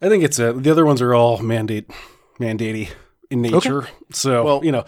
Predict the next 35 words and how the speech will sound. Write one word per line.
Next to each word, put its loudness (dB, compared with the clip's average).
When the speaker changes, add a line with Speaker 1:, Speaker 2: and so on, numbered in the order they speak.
Speaker 1:
lots 2
of, 0
ma-, 4
anyways, 2
shout 0
out -2
to 2
everybody 0
who 2
was 0
e-, -10
emailing 0
about -2
the -6
mandates. -4
We 2
like 4
them. 2
It's -2
just, -2
you -6
know, -2
for -4
the 2
show's 2
purposes, -6
it -10
gets -8
a -6
little -6
exhausting -6
to -10
go -8
around -6
it -12